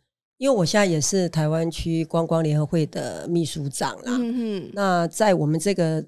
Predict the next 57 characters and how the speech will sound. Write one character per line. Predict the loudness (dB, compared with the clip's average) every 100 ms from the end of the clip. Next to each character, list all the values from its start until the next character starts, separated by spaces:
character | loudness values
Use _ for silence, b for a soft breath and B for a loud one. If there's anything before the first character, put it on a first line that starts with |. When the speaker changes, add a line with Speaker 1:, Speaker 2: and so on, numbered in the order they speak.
| _ _
Speaker 1:
观 | 0 2
光 | 2
业 | 2 2
的 | 0
这 | -2
个 | -2
产 | -2 -4 -6 0
业 | 0 2
啊， | 0
像 | 2 2 0 B B B _
游 | 0 2
览 | 4 4
车 | 2 4 4 6
啊， | 4 4 4 2 2
哈， | 2 2 0 b b b
游 | 2
览 | 4 6
车 | 4 2
真 | 4
的 | 4
很 | 4 4
惨 | 4 2 0
欸。 | -10 -12 -14 -20 -12 -4
那 | 2
个 | 2
在 | 4 4 4
疫 | 2 0
情 | 2 0
的 | 2 0
时 | -2 -4 -2
间， | 0 2 2 0
我 | -2 -2
听 | -2 0
过 | 0
好 | 2 0
几 | 0
个 | 0
老 | 0 0
板 | -2 0
讲， | 2 2 0 -8 _ _ _ _
我 | -2
跟 | 4
你 | 6
讲， | 6 2 2
他 | 4
们 | 4 4 0 _ _ _
每 | -4 0
个 | 2 4
月 | 6
都 | 6
赔 | 6 4 2
钱， | -2 -4 -10 _ _ -4
Speaker 2:
嗯。 | -2 -2 2
Speaker 1:
赔 | 6 6
上 | 6 4
百 | 2 0
万。 | 0 0